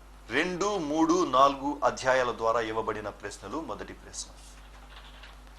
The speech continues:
ఏదెనులో నుండి బయలుదేరిన నది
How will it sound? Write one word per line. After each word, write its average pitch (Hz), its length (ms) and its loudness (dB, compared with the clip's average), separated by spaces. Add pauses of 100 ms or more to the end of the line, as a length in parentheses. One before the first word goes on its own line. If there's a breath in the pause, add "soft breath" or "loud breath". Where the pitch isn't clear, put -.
(960 loud breath)
ఏదెనులో 233 440 12 (140)
నుండి 202 280 6 (1300)
బయలుదేరిన 202 840 12 (360)
నది 165 280 8